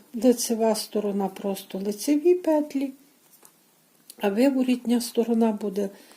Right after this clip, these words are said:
лицева, виворітня. Так, до кінця рядочка вже дов'яжу.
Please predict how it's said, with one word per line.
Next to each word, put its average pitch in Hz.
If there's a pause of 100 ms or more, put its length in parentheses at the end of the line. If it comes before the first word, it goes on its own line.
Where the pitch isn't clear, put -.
(200)
лицева, 202
виворітня. 247 (2500)
Так, 185
до 220
кінця 220
рядочка 180
вже 220
дов'яжу. 190